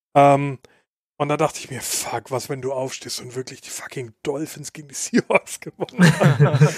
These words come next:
Was am Ende nicht der Fall war. Aber ich glaube wirklich, dass in Miami was Großes wächst. Und, äh, so ein, zwei Spieler, die,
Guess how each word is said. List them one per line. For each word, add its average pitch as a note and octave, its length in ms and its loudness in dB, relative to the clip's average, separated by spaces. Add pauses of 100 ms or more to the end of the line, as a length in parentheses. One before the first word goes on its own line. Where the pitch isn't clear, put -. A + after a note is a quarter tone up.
(120)
Was D3 220 4
am F3+ 80 6
Ende F3+ 180 2
nicht D#3 260 2
der D#3+ 80 6
Fall D3 300 2
war. C#3 200 0 (320)
Aber C3+ 580 4 (1500)
ich - 300 -6
glaube F3+ 540 2
wirklich, F#3 340 2
dass - 220 -2
in D3+ 240 -4
Miami E3 600 2 (140)
was C#3 520 0
Großes D#3 600 2
wächst. - 460 -2
Und, C#3 440 -8
äh, D3 180 6
so C#3+ 160 2
ein, E3 300 2
zwei D#3+ 560 4 (200)
Spieler, F3 640 0 (460)
die, D3 400 0